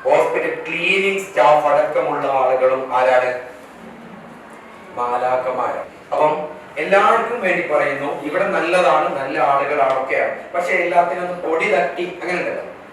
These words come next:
ഒന്ന് പെർഫെക്റ്റ് ആവാൻ, ഒന്ന് പെർഫെക്റ്റ് എന്ന് പറയുന്ന ഒരു വേർഡ് തന്നെ കേട്ടോ, ഇംപ്രൂവ്മെന്റ് ആണ്. നമ്മൾക്ക് പെർഫെക്റ്റ് ആയി ഞാനെന്ന് തോന്നിയാലോ അതൊക്കെ മതി എന്നൊക്കെ വിചാരിക്കും,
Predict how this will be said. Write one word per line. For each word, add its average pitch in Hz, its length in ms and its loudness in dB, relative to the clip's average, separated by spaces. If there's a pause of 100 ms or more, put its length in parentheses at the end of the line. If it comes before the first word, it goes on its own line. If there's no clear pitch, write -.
(160)
ഒന്ന് 233 140 0
പെർഫെക്റ്റ് - 600 -2
ആവാൻ, 123 400 2 (400)
ഒന്ന് 185 140 0
പെർഫെക്റ്റ് 175 680 -2
എന്ന് - 160 -2
പറയുന്ന - 300 -2
ഒരു 143 100 -6
വേർഡ് 131 420 -2
തന്നെ - 140 -2
കേട്ടോ, 117 380 -2 (200)
ഇംപ്രൂവ്മെന്റ് 156 580 -2
ആണ്. - 140 -8 (460)
നമ്മൾക്ക് - 240 2
പെർഫെക്റ്റ് 202 580 4
ആയി 196 160 8
ഞാനെന്ന് 175 440 2
തോന്നിയാലോ 156 400 -2
അതൊക്കെ - 280 -2
മതി - 200 0
എന്നൊക്കെ 135 240 -6
വിചാരിക്കും, - 440 -8